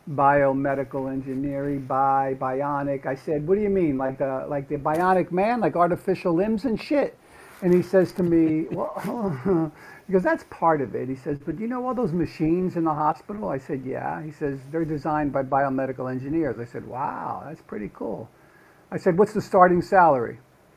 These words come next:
He says, "It's the highest of all the engineering programs." I said, "Sign me up."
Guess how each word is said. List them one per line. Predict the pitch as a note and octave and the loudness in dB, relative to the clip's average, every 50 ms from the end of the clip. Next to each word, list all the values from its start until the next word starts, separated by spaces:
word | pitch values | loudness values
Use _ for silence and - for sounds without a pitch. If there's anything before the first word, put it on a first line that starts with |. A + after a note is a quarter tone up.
| - _ _ _ _ _ _ _ _ | -20 _ _ _ _ _ _ _ _
He | - E3 | -8 -6
says, | - - F3 D3 C3+ | -2 0 -2 -2 -2
"It's | C#3 - | -6 0
the | - C3+ | 2 2
highest | C3+ - - G#3+ G3+ G3+ F#3+ F#3 E3+ - F#3 | 2 4 8 8 10 10 10 6 4 2 0
of | D3+ E3+ | 2 6
all | F#3+ G3 F3+ | 6 6 6
the | F3+ F3 | 6 6
engineering | F3 E3+ C#3+ D3+ D#3+ D#3 D#3 D3+ D3 C#3+ C3+ | 6 4 4 2 0 2 2 2 0 0 -2
programs." | C3+ - D3 C3+ C3+ B2+ C3 C3 B2+ A#2+ | -2 0 2 2 2 2 -2 -4 -4 -4
I | E3 | -6
said, | D#3+ - D4+ - | -4 -4 -6 -8
"Sign | - - F#4+ F4 F4+ F4 | -4 -4 -2 -2 0 0
me | F4 F4+ | 0 2
up." | E4 A3 - - - | 2 2 2 0 -4